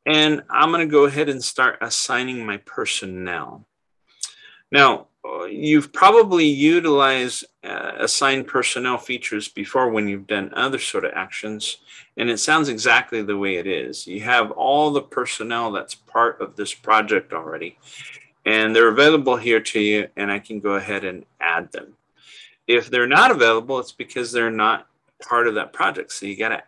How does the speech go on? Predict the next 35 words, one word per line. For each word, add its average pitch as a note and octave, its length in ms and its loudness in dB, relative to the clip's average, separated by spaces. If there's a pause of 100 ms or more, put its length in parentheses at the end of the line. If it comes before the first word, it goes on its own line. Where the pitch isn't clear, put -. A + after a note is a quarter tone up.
add G#2+ 260 0
them G2 200 -8
to - 180 -10
the F#2 80 -10
project F#2+ 540 -2
in F2 120 -10
order E2+ 180 -6
for - 200 -12
you E2+ 220 -10
to - 300 -8
add D#2+ 280 -4
them E2 240 -4 (240)
to - 120 -10
the D#2 100 -2
campaign. - 760 -8 (1000)
Now, C3+ 260 4
it's - 580 -2
that C3+ 400 4
simple D#3+ 680 0 (200)
and A2 160 -4
that C3 220 0
easy. C#3+ 640 -6 (720)
Now C3 240 2
all D3 200 4
I C3 80 2
have C3 260 -2
to A#2 100 -20
do, C3 280 -6
once B2 280 -8
I A#2+ 160 -4
know A#2+ 160 -6
I A#2+ 140 -4
have A#2 320 -4
my, G2+ 420 -4
uh, F#2 340 -8